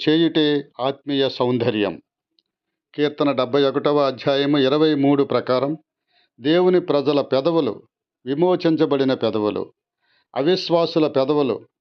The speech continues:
శాపగ్రస్తమైనవి. వారి పెదవులలో సర్పవిషం ఉంటుంది.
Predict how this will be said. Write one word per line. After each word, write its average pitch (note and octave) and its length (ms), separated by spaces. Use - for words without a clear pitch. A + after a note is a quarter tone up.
శాపగ్రస్తమైనవి. B2+ 1080
వారి C#3+ 240
పెదవులలో D3+ 880
సర్పవిషం C3+ 600
ఉంటుంది. G#2 500